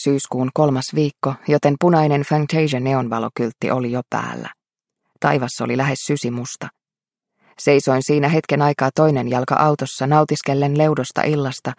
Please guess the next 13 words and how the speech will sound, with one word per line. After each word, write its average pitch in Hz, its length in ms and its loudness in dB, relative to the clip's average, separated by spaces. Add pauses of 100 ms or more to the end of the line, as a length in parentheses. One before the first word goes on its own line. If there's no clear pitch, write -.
(280)
ja 143 100 4
baarin 156 340 4
ympärillä 127 520 0
leijuvasta 131 540 -2
hennosta, 139 560 -2 (340)
kuivasta 139 460 2
vampyyrin 123 560 -2
hajusta. 120 480 -8 (960)
Sitten 139 400 0
ajoin 139 320 2
rakennuksen 120 640 -4
taakse 120 420 -6 (340)
ja 143 80 4